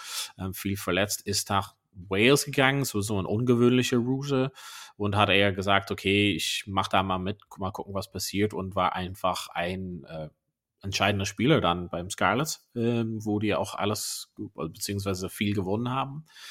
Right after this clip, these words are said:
Jetzt beim Monster, wie gesagt, ein bisschen länger, ähm, gebraucht, Fuß zu fassen, aber ist jetzt irgendwie wahrscheinlich eins von den ersten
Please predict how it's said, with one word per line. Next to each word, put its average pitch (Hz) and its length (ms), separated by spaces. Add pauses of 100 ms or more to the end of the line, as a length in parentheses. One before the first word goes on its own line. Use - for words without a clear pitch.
(500)
Jetzt 110 200
beim 104 140
Monster, 113 280
wie 117 60
gesagt, 110 300
ein 110 60
bisschen 104 200
länger, 107 640
ähm, 98 180
gebraucht, 107 380
Fuß 123 240
zu 135 100
fassen, 123 300
aber 95 180
ist 92 180
jetzt 101 280
irgendwie 95 320
wahrscheinlich 87 480
eins 87 200
von 92 120
den 87 120
ersten 90 520